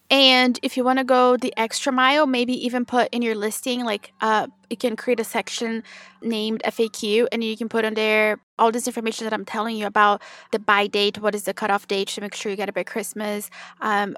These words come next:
order now so, uh, you make sure that you have a gift t-, to give out for Christmas, that you're not running out and, and things like that. So create a little section within your, um, listing as well, so there is no problem. Everybody's on the same page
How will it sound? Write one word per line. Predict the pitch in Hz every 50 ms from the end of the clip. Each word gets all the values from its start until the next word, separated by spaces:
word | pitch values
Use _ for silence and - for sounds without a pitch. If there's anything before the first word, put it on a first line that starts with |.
| -
order | - 233 240 226 220 233 233
now | 226 226 220 214 220 220 220
so, | - - 233 220 214 214 208 208 208 208 202 208 - - - - - - -
uh, | 214
you | 214 208 254 226 226
make | 226 220 220
sure | - - - 226 220 220 220 208 _ -
that | 233 254 247
you | 233 233
have | 214 233 226
a | 240 240
gift | 233 233 233 226 - - - -
t-, | - 233
to | - - 254
give | 220 233 226
out | 220 214 -
for | - 233
Christmas, | 226 240 240 226 240 240 233 226 -
that | 226 214 202 165 -
you're | 175 220 233 226
not | 226 226 214 220
running | 214 220 220 220 214
out | 214 208 214 214
and, | 208 - 196
and | 220 214 -
things | - 214 214 214
like | - 202 202 -
that. | - 180 214 254 277 - - - - - -
So | - - 277 262 247 240 - - - _ _ _ _ _ _
create | - - 277 294 320
a | 359
little | 359 370 339 330
section | - - 349 - - - - 254 233 233 226 220
within | 220 240 233 - - 233 220 214 220 220 214 214 - -
your, | 214 208 220 208 208 202 202 190 - 285
um, | 233 208 202 - 254
listing | 262 302 359 - - - 359 339
as | 330 330 - -
well, | 302 302 294 294 294 294 294 294 285
so | - - - 240 226
there | 220 240 226 - -
is | 226 247 254 -
no | 254 240
problem. | 240 - 240 220 208 220 226 214 -
Everybody's | - - 240 208 214 208 220 214 220
on | 208
the | 196
same | 214 - 208 202
page | - - 214 196 202 247 311 330 302 - -